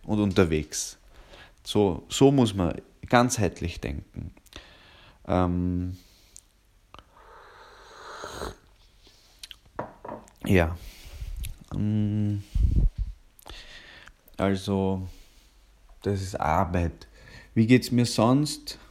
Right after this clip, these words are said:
Hm. Gut. Gut geht's mir. Ähm, ich, ich, ich freue mich, dass ich in einer Phase bin, wo ich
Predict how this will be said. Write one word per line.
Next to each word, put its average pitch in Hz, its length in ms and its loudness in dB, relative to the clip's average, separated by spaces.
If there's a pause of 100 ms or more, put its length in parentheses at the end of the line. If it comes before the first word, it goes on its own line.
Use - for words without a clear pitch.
(720)
Hm. 92 320 0 (2250)
Gut. 143 380 2 (4000)
Gut 95 220 0
geht's 80 260 -4
mir. 80 220 -2 (1000)
Ähm, 92 200 0
ich, - 180 -4 (200)
ich, - 340 -6
ich - 140 -8
freue 98 300 4
mich, 135 200 4
dass 120 200 2
ich 120 180 0
in 110 140 4
einer 110 380 4
Phase 101 440 2
bin, 117 320 0
wo 104 140 0
ich 113 420 -6